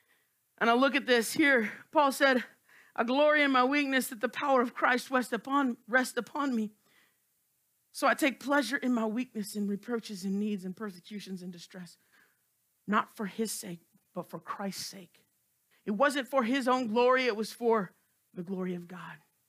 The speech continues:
He did not bring glory to himself. He brought glory to God. "For when I am weak, then I am strong." Why? Because verse nine, "My grace is sufficient for you,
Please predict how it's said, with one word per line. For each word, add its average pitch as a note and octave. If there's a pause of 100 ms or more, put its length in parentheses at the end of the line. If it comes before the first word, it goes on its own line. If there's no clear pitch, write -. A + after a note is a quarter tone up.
(480)
He C4
did D#4+
not D4+
bring B3+
glory C4+ (1300)
to G#3+
himself. G3
He G3
brought F#3
glory F3+
to -
God. F3 (1300)
"For F3+
when G3
I F3+
am F3
weak, F3+ (880)
then F3
I F3
am F3
strong." D#3+ (140)
Why? F3+
Because F3+
verse E3+
nine, E3+ (320)
"My F#3+
grace F3
is E3
sufficient D#3+
for E3
you, D#3+